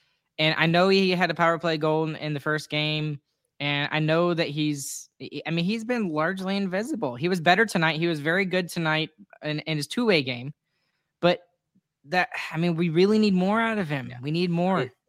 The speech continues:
Speaker 2: it's so frustrating because he's still got a point in every single game. He's hit the score sheet every single game. But, I mean, he's just, that, that we don't need him for the assists, which is what he's giving us right now. We need him to, to make the big play, get in on the team,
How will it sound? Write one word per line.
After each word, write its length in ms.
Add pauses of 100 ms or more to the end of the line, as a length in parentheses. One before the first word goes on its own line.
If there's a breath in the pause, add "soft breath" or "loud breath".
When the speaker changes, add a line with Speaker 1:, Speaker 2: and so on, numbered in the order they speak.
(260)
Speaker 2:
it's 200
so 200
frustrating 840
because 560
he's 200
still 440
got 180
a 60
point 420
in 200
every 260
single 240
game. 220
He's 140
hit 140
the 80
score 280
sheet 300
every 260
single 300
game. 280 (300)
But, 200
I 60
mean, 160
he's 260
just, 380 (580)
that, 220
that 160 (100)
we 100
don't 240
need 220
him 280
for 200
the 200
assists, 480
which 160
is 120
what 140
he's 140
giving 280
us 180
right 140
now. 140
We 160
need 200
him 320
to, 340 (300)
to 140
make 340
the 120
big 220
play, 200
get 220
in 180
on 200
the 100
team, 440